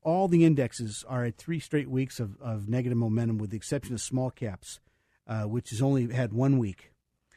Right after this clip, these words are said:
So you're, you're starting to see some, uh, interesting stuff. Now, we, we have ten favorite sectors this week. They are, remember, we only wanna look at favorite sectors. That's where the best money, or the money's flow is, is positive. Uh,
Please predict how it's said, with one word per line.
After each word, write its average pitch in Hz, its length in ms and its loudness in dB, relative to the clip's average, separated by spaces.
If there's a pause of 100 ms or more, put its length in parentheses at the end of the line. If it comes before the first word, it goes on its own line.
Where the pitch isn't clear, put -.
(200)
So 123 420 0
you're, 127 220 -4
you're 131 100 -14
starting 170 280 -4
to 135 80 -8
see 156 200 -2
some, 104 360 -2 (260)
uh, 107 280 -6 (1040)
interesting 139 420 2
stuff. 120 380 -2 (360)
Now, 151 120 6
we, 165 240 4
we 160 140 4
have 165 360 6
ten 226 480 6
favorite 185 460 4
sectors 185 460 0
this 139 220 -4
week. 127 300 -2
They 151 260 0
are, 123 440 -2 (440)
remember, 151 220 4
we 139 160 4
only 185 220 6
wanna 185 160 2
look 180 160 -2
at 156 80 -6
favorite 139 360 -2
sectors. 104 380 -8
That's 113 220 -10
where 123 140 -6
the 117 80 -4
best 127 340 -6 (100)
money, 139 260 -2
or 117 140 -6
the 107 120 -6
money's 135 340 0
flow 117 260 -6
is, 101 260 -12
is 123 200 -10
positive. 107 560 -6 (760)
Uh, 117 180 -4